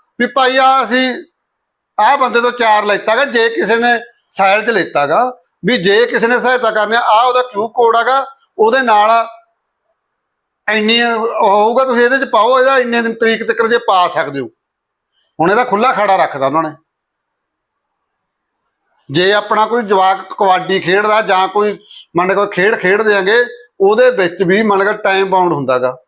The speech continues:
ਇਹ ਸਰਕਾਰ ਆ ਗਈ, ਹੁਣ ਇਹਨਾਂ ਨੇ ਤਾਂ ਐਂ ਨਹੀਂ ਪਤਾ ਗਾ ਦੋ ਸਾਲ ਰੱਖੀ ਰੱਖਣ ਉਹੀ ਕਿਊ ਆਰ ਕੋਡ। ਇਸ ਕਰਕੇ ਸਰਕਾਰ ਤੋਂ ਲੋਕਾਂ ਨੂੰ ਵੈਸੇ ਝਾਕ ਨਹੀਂ ਗੀ। ਲੋਕਾਂ ਨੇ, ਮੈਨੂੰ ਤਾਂ ਲੱਗਦਾ ਨਹੀਂ ਵੀ ਠੀਕ ਆ, ਇਹਨਾਂ ਦੇ ਚਹੇਤਿਆਂ ਨੇ ਪਾਤਾ ਹੋਊਗਾ ਮਾੜਾ ਮੋਟਾ,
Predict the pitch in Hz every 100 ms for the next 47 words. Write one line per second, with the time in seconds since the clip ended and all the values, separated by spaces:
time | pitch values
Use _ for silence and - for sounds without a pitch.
0 | _ _ _ _ _ _ _ - 247 220
1 | 202 202 196 180 151 151 - _ _ _
2 | _ 175 214 247 254 226 226 226 233 226
3 | 208 175 175 190 196 202 208 208 226 233
4 | 196 180 _ _ _ _ _ _ _ _
5 | _ 196 214 208 190 180 - _ - -
6 | - 202 220 226 247 226 226 247 269 -
7 | - _ _ _ _ - 190 214 208 208
8 | 196 240 190 - 190 185 175 202 220 202
9 | 151 190 214 185 170 170 - 175 196 175
10 | 175 175 165 135 135 165 202 214 214 -
11 | _ 233 254 269 285 277 269 254 277 240
12 | 226 233 240 233 233 233 247 233 220 220
13 | 226 226 226 220 -